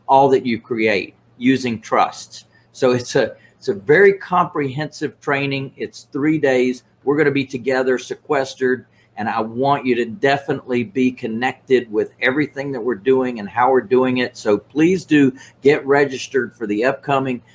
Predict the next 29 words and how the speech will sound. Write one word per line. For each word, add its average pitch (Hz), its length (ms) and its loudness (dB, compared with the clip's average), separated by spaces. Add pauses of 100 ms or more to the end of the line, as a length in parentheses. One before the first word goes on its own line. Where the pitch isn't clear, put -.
(140)
Millionaire 143 680 2
Jumpstart. 123 800 0
Now, 117 100 -6
this 131 260 -2
is 127 100 -16
an 135 100 -2
important 156 680 -2
training. 156 440 0
Set - 400 -4
everything 135 640 -4
else 127 280 -2
aside. 123 500 2 (340)
I've 104 120 -4
been 117 200 0
doing 147 320 0
this 131 180 0
for 120 160 -2
many 131 300 0
years. 120 580 0
I've 110 180 -4
been 123 140 0
investing 151 640 -2
for - 280 -8
over 185 380 4 (160)
forty 185 360 2
years. 147 580 2 (260)
I've 123 180 2
survived 139 720 2
over 127 240 0